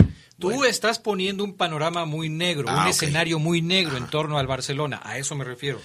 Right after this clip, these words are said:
Speaker 2: Ahí te va, tú me dirás si es negro o no. Son octavo lugar de la Liga de España. Son goleados y eliminados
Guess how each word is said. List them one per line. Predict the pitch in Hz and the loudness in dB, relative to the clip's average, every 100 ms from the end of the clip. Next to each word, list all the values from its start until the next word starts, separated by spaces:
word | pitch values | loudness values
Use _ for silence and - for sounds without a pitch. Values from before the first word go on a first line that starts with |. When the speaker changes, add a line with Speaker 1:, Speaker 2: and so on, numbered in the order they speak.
| - - | -16 4
Speaker 2:
Ahí | 123 151 | 8 8
te | 147 | 8
va, | 127 95 - | 6 4 2
tú | - | 0
me | 165 190 | 2 4
dirás | 165 170 - | 6 8 8
si | - 147 | 8 6
es | 160 | 4
negro | 156 151 139 | 4 2 2
o | 113 | 0
no. | 95 - _ - - - - - | -2 -8 _ -20 -20 -20 -20 0
Son | - - 220 269 | 8 10 10 8
octavo | 247 - 220 247 226 | 4 6 6 8 8
lugar | 185 156 214 330 - _ _ _ _ _ | 6 8 8 8 4 _ _ _ _ _
de | 123 127 156 | -14 6 8
la | 160 160 | 8 6
Liga | 180 233 226 233 226 - | 4 2 6 6 6 0
de | 135 156 151 | 6 10 10
España. | 143 - 170 160 135 92 - _ _ _ _ _ _ _ _ _ - | 10 8 8 8 6 0 -6 _ _ _ _ _ _ _ _ _ -12
Son | - - - 240 269 | 4 8 8 8 6
goleados | 240 214 202 226 247 240 - | 8 10 10 8 8 8 8
y | 175 | 6
eliminados | 160 160 160 170 240 262 294 - | -2 -6 -6 -4 -4 -2 -2 -2